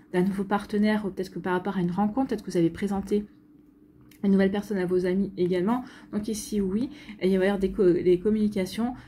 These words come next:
Euh, peut-être que d'autres vont vous dire, « Mais alors, en fait, euh, tu hésitais avec, entre lequel, euh,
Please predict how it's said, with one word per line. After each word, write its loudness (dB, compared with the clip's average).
Euh, 4
peut-être 2
que 2
d'autres 0
vont -2
vous -2
dire, « -4
Mais 0
alors, 2
en -2
fait, -4
euh, 4
tu -4
hésitais 2
avec, 2
entre -2
lequel, 2
euh, 0